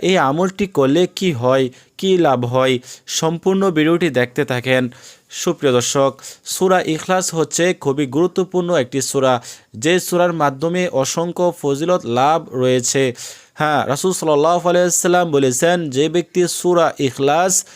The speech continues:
তিনবার পাঠ করবে, আল্লাহ তাআলা তার আমলনামায় কোরআন শরীফ এক খতম করার সওয়াব আল্লাহ তাআলা তার আমলনামায় লিখে দিবেন। সুবহানাল্লাহ। তো এই জন্য আমরা সূরা ইখলাস তিনবার পাঠ করলে কোরআন শরীফ এক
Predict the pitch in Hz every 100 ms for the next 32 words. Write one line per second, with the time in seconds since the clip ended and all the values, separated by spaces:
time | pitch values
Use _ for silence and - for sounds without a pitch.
0 | - - _ _ 196 190 185 156 127 -
1 | 143 175 - 180 175 175 185 180 180 -
2 | 139 185 175 151 139 135 131 135 123 -
3 | 131 156 180 180 175 180 180 _ - -
4 | - 151 147 170 175 - 180 180 - 131
5 | 135 - 135 131 170 180 175 175 170 -
6 | 147 139 135 147 175 170 170 156 131 120
7 | 127 175 175 175 156 123 127 120 127 147
8 | 143 123 - - - - 156 127 156 156
9 | 127 120 127 127 120 - _ _ _ _
10 | _ _ - - 156 165 175 190 185 165
11 | 165 170 - 151 143 143 170 170 147 139
12 | 151 165 120 113 110 139 143 165 175 -
13 | - - - 151 175 175 - 180 175 -
14 | 131